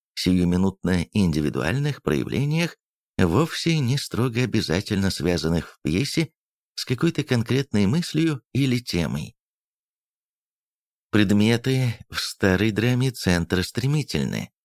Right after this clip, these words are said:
векторы сил направлены внутрь к единому центру. В чеховской драме господствуют силы центробежные. Направленные в противоположную сторону,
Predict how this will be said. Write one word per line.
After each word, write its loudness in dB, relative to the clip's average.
векторы 2
сил 0
направлены -2
внутрь -2
к -10
единому 0
центру. -2
В 2
чеховской -2
драме 0
господствуют -2
силы -2
центробежные. -2
Направленные 4
в -6
противоположную -2
сторону, -2